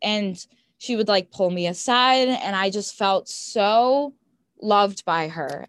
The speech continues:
And I, I loved her so much. Like, she helped me throughout this program. And she had a talk with me and my mom.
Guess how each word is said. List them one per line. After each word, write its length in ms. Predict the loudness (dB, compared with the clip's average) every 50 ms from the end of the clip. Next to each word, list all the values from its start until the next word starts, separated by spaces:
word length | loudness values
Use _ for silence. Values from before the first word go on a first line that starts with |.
| -6
And 140 | -4 -2 0
I, 300 | 0 2 2 2 0 -2 -4 -8 _ _ _ _ _ _
I 160 | -2 0 0 2
loved 300 | 4 2 2 0 0 -4
her 160 | -4 -4 -4
so 280 | -4 -2 0 2 2
much. 500 | 4 4 2 2 0 -2 -6 -14 -18 -18 -20 _ _ _ _ _
Like, 140 | -6 -4 -4
she 240 | -4 -4 0 2 2
helped 360 | 2 2 2 0 0 -4 -6
me 320 | -4 -4 -2 -2 -2 -4 -6 -10 _ _ _
throughout 280 | _ 0 2 2 2 2
this 160 | -2 -4 -4 -2
program. 520 | -2 0 0 0 -2 -4 -4 -6 -10 -14 -16 -20 -20 -20 -20 -20 _ _ _ _ _ -4 0
And 560 | 2 2 4 4 4 4 2 2 0 -4 -6 -10 -14 -16 -18 _ _ _ _ _ _ _ _ _ _ _ _ _ _ _ _
she 600 | _ -12 -6 -2 -2 0 0 0 2 2 2 2 0 -2 _ _ _ _ _ _ _
had 200 | -6 -2 0 2
a 60 | 2
talk 520 | 0 0 0 2 2 2 2 0 -2 _ _ _ _ _ _ _ _ _ _ _ _ _ _ _ _ _ _ -2
with 340 | 2 2 2 2 0 -4
me 440 | -6 -4 -2 -2 0 0 0 0 -2 -2
and 240 | -4 -4 -2 -2
my 160 | -2 -2 -2 -2
mom. 500 | -2 -2 -2 -2 -2 -4 -6 -6 -8